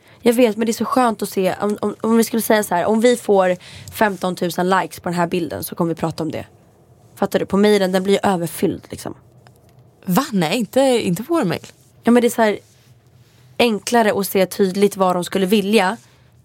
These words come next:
Speaker 1: på typ en bild, massa kommentarer, än en hel mejl.
Speaker 2: Ah, kanske.
Speaker 1: Fattar du? Om ni vill att vi ska starta en Alice och Bianca Instagram så kan vi göra det.
Speaker 2: Ja.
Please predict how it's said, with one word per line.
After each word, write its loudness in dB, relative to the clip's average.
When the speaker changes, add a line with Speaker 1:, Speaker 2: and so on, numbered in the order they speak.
Speaker 1:
på 2
typ -2
en 0
bild, 0
massa -2
kommentarer, -2
än 0
en 0
hel 0
mejl. 0
Speaker 2:
Ah, -20
kanske. -20
Speaker 1:
Fattar -2
du? -4
Om 0
ni 2
vill 2
att -2
vi -4
ska -4
starta -4
en -4
Alice -6
och -8
Bianca -2
Instagram -4
så -16
kan -6
vi 0
göra 0
det. -8
Speaker 2:
Ja. -2